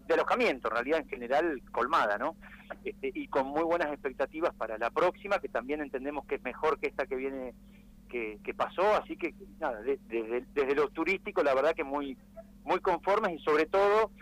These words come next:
<clears throat> acla-, perdón, aclarándolo siempre, el cumplimiento de los protocolos, que es, este,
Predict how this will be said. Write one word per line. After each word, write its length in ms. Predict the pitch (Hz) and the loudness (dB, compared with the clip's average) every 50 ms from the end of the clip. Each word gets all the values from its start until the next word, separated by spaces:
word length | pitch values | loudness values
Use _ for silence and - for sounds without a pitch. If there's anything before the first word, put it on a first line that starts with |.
| - - | -20 -20
<clears throat> 200 | - - - - | -20 -16 -8 -4
acla-, 600 | 196 214 233 208 156 - - 147 147 143 147 - - | -4 -2 -2 -2 -4 0 2 4 4 4 4 2 2
perdón, 220 | 147 147 143 127 | 2 2 2 2
aclarándolo 640 | 127 135 127 - 143 143 143 160 170 170 165 165 175 - | 0 -2 0 2 2 4 4 4 2 2 2 2 0 0
siempre, 560 | - - 175 180 185 185 196 202 202 185 143 - - - - - - - - - - - - - | -2 -2 -2 -2 -2 0 0 0 2 2 0 -2 -8 -20 -20 -20 -20 -20 -20 -20 -20 -20 -18 -14
el 140 | - 117 110 | -12 -12 -8
cumplimiento 600 | - 123 120 - 131 131 135 143 143 135 147 135 | -8 -8 -8 -6 -6 -4 -4 -4 -2 0 2 2
de 80 | 127 123 | 2 2
los 120 | 120 110 | 0 -2
protocolos, 600 | - 123 123 120 139 127 - 151 160 165 170 160 - | -2 -2 -2 0 -2 -2 2 2 4 4 4 2 0
que 80 | - 143 | 0 -2
es, 160 | 131 - - | -2 -2 -4
este, 360 | 127 104 - - 107 104 95 | -10 -10 -8 -6 -4 -4 -4